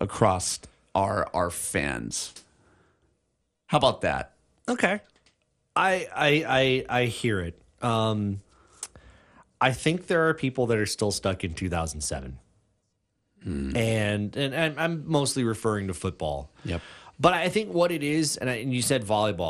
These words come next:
Speaker 2: I'll just, I'll, I'll stick to three sports: football, men's basketball, vo-, uh, women's volleyball.
Speaker 1: Okay.
Speaker 2: Um, there are people that are waiting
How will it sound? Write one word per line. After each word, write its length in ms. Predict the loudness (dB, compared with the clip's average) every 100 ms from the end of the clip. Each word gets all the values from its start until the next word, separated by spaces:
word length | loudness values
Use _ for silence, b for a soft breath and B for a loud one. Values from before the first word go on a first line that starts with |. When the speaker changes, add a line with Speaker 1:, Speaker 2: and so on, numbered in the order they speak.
| -2
Speaker 2:
I'll 60 | -2
just, 240 | -2 -4
I'll, 340 | -2 -2 -2 -6 -4
I'll 140 | -2
stick 340 | 0 -2 -4 -2
to 140 | -4
three 400 | -4 -4 0 0
sports: 460 | 0 -2 -4 -6 -6
football, 680 | -2 -2 0 2 0 -2 -8
men's 320 | -4 -2 -2
basketball, 840 | 0 -2 -2 -4 -2 0 0 -2 -6 _ _ -12
vo-, 240 | -4 -2
uh, 200 | -2 -2
women's 280 | -2 -2 -4
volleyball. 480 | -4 -4 -6 -10 -4
Speaker 1:
Okay. 240 | 2 2 0 B B B B B -4
Speaker 2:
Um, 580 | -2 -2 -2 -4 -8 -12 _ _ _ _ -2
there 180 | 2 4
are 140 | 2
people 680 | -2 -4 0 2 2 0 -6 _ _ _
that 440 | -4 0 0 -2 -2
are 300 | 0 2 0
waiting 680 | 0 0 0 -2 -2 -4